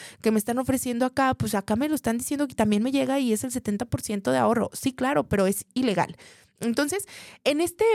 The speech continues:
proceso y el tema que vamos a platicar el día de hoy, porque nada más te estaba poniendo en contexto,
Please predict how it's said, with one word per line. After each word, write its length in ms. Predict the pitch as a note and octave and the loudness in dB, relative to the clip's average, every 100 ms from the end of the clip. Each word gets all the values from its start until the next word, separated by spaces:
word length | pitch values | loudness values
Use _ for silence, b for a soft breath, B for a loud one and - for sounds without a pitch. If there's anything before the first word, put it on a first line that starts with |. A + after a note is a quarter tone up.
| G#4 | 4
proceso 720 | D4 C#4+ - C4 B3+ - D4 B4 | 4 2 2 0 0 0 -2 -2
y 240 | - A3+ G3+ | -2 -2 0
el 160 | - A3+ | -2 2
tema 220 | B3 C#4 | 0 0
que 140 | D4 A#3+ | 0 0
vamos 240 | G#3 B3+ | 0 -2
a 40 | C4+ | -2
platicar 520 | G#3+ G3+ G3 G3+ G#3 | 0 0 -2 0 0
el 80 | B3 | 2
día 180 | A#3 | 2
de 120 | A#3 B3 | 2 4
hoy, 180 | G3+ | 4
porque 460 | G3+ G#3+ - E3 C3 | 2 -4 -4 -4 -4
nada 300 | F3+ G3 G3+ | 0 2 2
más 140 | A3+ A3+ | 0 -4
te 40 | |
estaba 180 | - G3+ | -2 -2
poniendo 280 | G3+ F#3+ F#3+ | 0 -2 -4
en 40 | |
contexto, 560 | A3 A3+ A3+ - F3 | -4 -4 -4 -4 -4